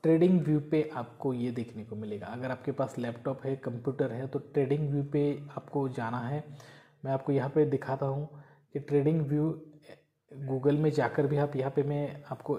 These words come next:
एक बार और एक बार दिखाता हूँ किस तरीके से जाना है। ठीक है, बहुत सारे हमारे दोस्तों को ये पता नहीं होता, तो यहाँ पे समझाता हूँ मैं। देखिए trading view में जाना है आपको, यहाँ पे products है, वहाँ पे charts पे क्लिक करना है और उसके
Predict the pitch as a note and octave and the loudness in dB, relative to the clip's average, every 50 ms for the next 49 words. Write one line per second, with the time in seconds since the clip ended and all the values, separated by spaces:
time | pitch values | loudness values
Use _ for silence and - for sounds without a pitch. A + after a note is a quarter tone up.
0 | - - D3 C#3 C3 D3+ D3+ D3+ D3+ - - C#3+ D3 D#3 D3 C3+ C#3+ C3+ C3 C3+ | -2 -4 -4 -2 2 4 4 2 2 0 0 4 4 4 4 4 2 0 0 0
1 | - C3 C#3+ C#3 C#3 - D#3 C#3 - - C#3 C#3 - C#3+ C3+ C#3 B2+ B2+ C3 B2 | 0 0 0 -2 -2 -2 -6 -6 -4 -4 -4 -2 -2 0 0 0 -2 -2 -4 -4
2 | B2 B2 C3 - - - - _ _ _ _ _ - C3+ - B2+ A#2+ - - - | -6 -8 -10 -14 -18 -20 -20 _ _ _ _ _ -18 -14 -12 -12 -12 -12 -6 -4
3 | C3+ C3+ D3 D3 - - C#3 C3+ C#3 B2 C3+ C3 C3 C3+ C3 B2 B2+ B2 - - | 0 0 0 0 2 2 0 0 0 -4 -4 -6 -4 -4 -4 -4 -6 -8 -10 -10
4 | - C3+ - C3+ B2+ B2+ C3+ C#3 - - - - _ - _ _ - _ _ _ | -12 -10 -10 -8 -8 -8 -10 -10 -12 -18 -20 -20 _ -20 _ _ -20 _ _ _
5 | _ _ - C3 C#3+ C#3 C#3 C#3 C#3 B2 A#2 A2 A2 A#2+ - - - - - - | _ _ -10 -2 0 0 0 0 0 -2 -4 -6 -6 -10 -12 -12 -14 -20 -20 -20
6 | _ _ _ _ - _ _ _ _ C3 B2+ C3 C3+ C3+ C3+ C#3 D3+ C#3+ - - | _ _ _ _ -20 _ _ _ _ -10 -8 -4 -4 -4 0 2 0 0 0 -2
7 | A#2+ A2+ A#2 B2+ C3 - D3 C3+ C3 B2+ B2+ C#3 C3+ B2+ B2 - C#3 B2 - - | -6 -6 -6 -6 -4 -2 -2 -2 -2 -4 -6 -6 -6 -8 -6 -6 -8 -6 -6 -6
8 | B2+ B2 C3+ C#3+ D3 C3+ - - C3 B2+ C3+ C#3+ C#3+ C#3+ C3+ C3+ C#3 C3+ C#3 C#3 | -2 0 0 0 0 -2 -4 -6 -4 -2 0 0 0 0 2 2 0 0 0 -2
9 | C3 C3+ C#3 C#3 - - D3 C#3+ C3+ B2 A#2+ A2 B2 - C3+ B2 - - B2 A#2+ | -4 -4 -6 -8 -6 -6 -4 -4 -2 -4 -4 -6 -6 -6 -8 -8 -6 -6 -4 -4
10 | B2 B2 C3+ C3+ - - - - D3 D3 B2+ A#2+ B2 A#2+ - C3+ C3 - - - | -2 -2 -4 -4 -6 -8 -6 -4 -4 -4 -2 -4 -6 -6 -6 -8 -8 -8 -10 -8
11 | C#3 A#2+ B2 C#3 C#3 - - - - C#3+ C#3 - - - - _ _ - C#3+ C#3 | -6 -4 -4 -6 -6 -8 -10 -8 -8 -8 -8 -10 -16 -20 -20 _ _ -6 -6 -6
12 | C#3 - - - C#3+ C#3 D3 C#3+ C3+ C#3 D#3+ F3 - - - - _ _ - - | -6 -4 -2 -2 0 0 0 -2 -2 -2 -4 -6 -8 -12 -20 -20 _ _ -20 -20
13 | _ _ _ _ _ _ _ _ _ _ _ _ _ _ _ C#3 C3+ C#3 C#3 C#3 | _ _ _ _ _ _ _ _ _ _ _ _ _ _ _ -6 -2 0 2 2
14 | C#3+ C#3 - - - - - - - D3 - - - D#3 | 2 0 -2 -4 -12 -20 -20 -14 -12 -12 -12 -4 0 0